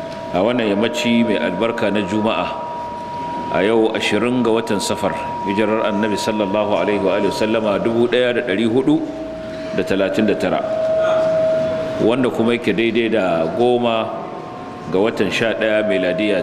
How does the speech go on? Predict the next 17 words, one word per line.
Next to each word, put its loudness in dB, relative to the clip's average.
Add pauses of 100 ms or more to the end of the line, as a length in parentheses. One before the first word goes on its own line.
ta 2
dubu 2
biyu 2 (680)
da 0
sha 2
bakwai. 0 (840)
A 0
wannan 2
majalisi 0
na 0
mako-mako 0
da 2
muke 0
tafsirin 0
Alkur'ani 0
mai 0
girma 0